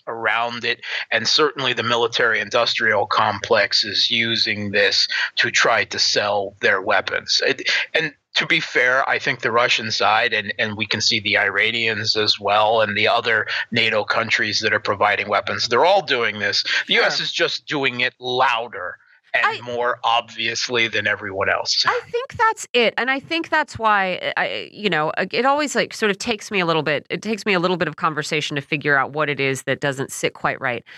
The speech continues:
Speaker 2: And I think it's because, yeah, we are, we are told the United States government is, is funding,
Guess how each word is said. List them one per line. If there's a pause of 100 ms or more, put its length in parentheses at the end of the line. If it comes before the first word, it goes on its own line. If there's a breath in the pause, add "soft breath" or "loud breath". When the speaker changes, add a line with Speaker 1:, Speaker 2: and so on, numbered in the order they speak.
(220 loud breath)
Speaker 2:
And
I
think
it's
because,
yeah,
we
are, (300 loud breath)
we
are
told
the
United
States
government
is,
is (120)
funding,